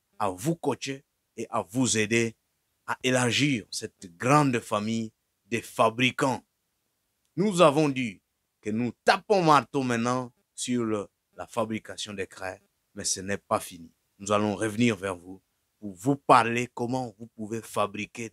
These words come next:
d'autres choses. Comment vous pouvez faire le savon, le bougie et tant d'autres choses. À Akelo Family Group, c'est comment ça se fabrique, comment ça se fait. Et si les autres le font,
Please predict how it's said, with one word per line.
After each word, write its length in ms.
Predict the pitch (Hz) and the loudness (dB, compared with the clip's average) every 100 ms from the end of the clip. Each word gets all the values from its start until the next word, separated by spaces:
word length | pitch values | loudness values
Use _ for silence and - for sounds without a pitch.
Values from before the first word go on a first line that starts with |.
| - | -4
d'autres 320 | 113 - 110 | -4 -4 -6
choses. 560 | - 101 87 80 - - _ _ _ _ _ _ _ _ _ - | -8 -8 -14 _ -20 -20 _ _ _ _ _ _ _ _ _ 4
Comment 360 | 170 165 190 | 6 6 4
vous 140 | 165 135 | 2 -4
pouvez 320 | 123 110 113 | -6 -4 -4
faire 200 | - 107 | -4 -6
le 140 | 98 87 | -6 -10
savon, 480 | - 92 92 85 _ _ _ - | -4 -4 -6 -16 _ _ _ -12
le 120 | 98 | -12
bougie 640 | 98 143 143 127 123 95 _ _ _ _ - | -4 0 2 0 -2 -8 _ _ _ _ -2
et 120 | 185 | 0
tant 280 | - 214 196 | 4 4 2
d'autres 340 | 139 127 113 | -2 -4 -6
choses. 480 | 98 95 85 82 _ _ _ _ | -8 -10 -14 _ _ _ _ _
À 160 | 101 - - | -6 -4 2
Akelo 460 | 147 - 180 170 | 2 6 6 6
Family 360 | 165 190 180 151 | 4 -2 -2 -2
Group, 260 | 123 165 165 _ _ | -2 -4 -4 _ _
c'est 320 | - - 127 - | -8 -4 -6 -2
comment 320 | - 143 156 | 2 4 2
ça 180 | 160 107 | -4 -8
se 140 | 87 98 | -14 -14
fabrique, 540 | - 90 107 123 - - _ _ | -12 -8 -6 -8 -10 -20 _ _
comment 320 | 139 123 120 | -2 -2 -4
ça 180 | 117 - | -12 -16
se 160 | - - | -16 -18
fait. 240 | - - _ _ _ _ _ _ _ _ _ _ _ _ _ _ _ - | -20 -20 _ _ _ _ _ _ _ _ _ _ _ _ _ _ _ -2
Et 80 | 110 | 2
si 280 | - 247 | 4 6
les 220 | 233 143 123 | 8 8 6
autres 280 | 135 - | 0 -2
le 140 | 98 92 | -4 -4
font, 260 | - 135 | -4 -6